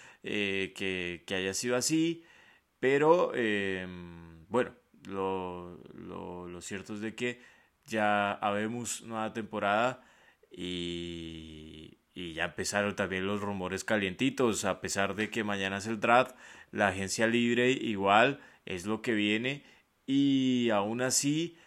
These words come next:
desde hoy, desde ayer, hoy muy temprano, e incluso en la madrugada, yo recuerdo,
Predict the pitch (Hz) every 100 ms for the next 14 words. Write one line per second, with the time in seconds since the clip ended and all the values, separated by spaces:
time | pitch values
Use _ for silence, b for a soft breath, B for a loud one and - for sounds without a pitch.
0 | B B 117 117 110 104 104 110 110 107
1 | 107 127 180 202 156 120 117 113 110 110
2 | 120 165 175 135 104 113 123 143 165 147
3 | 139 143 147 139 151 165 156 127 107 104
4 | 101 104 95 120 123 160 143 135 123 113
5 | 104 117 139 139 123 110 98 101 110 117
6 | 117 113 113 120 127 117 107